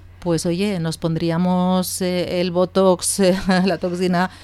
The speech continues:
en crema y ya está, no hace falta pincharse, eh, no haría falta rellenarnos de ácido hialurónico porque tendríamos todos perfectamente nuestro colágeno, nuestro,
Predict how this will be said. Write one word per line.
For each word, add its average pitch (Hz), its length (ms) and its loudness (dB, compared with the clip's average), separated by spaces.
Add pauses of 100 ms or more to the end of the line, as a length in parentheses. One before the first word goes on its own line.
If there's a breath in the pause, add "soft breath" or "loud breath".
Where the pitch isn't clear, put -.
(160 loud breath)
en 185 160 -2
crema 208 540 0
y 165 400 -4
ya 165 100 0
está, 196 260 2
no 190 100 0
hace 170 140 -4
falta 165 200 0
pincharse, 156 960 -2
eh, - 40 -2
no 165 100 -2
haría 165 160 0
falta 165 240 0
rellenarnos 165 500 2
de 170 40 2
ácido 165 220 -2
hialurónico 170 560 -2
porque 202 180 -6
tendríamos 160 600 -6
todos 175 340 -4
perfectamente 180 920 -8
nuestro 170 320 -10
colágeno, 170 600 -4
nuestro, 170 520 -8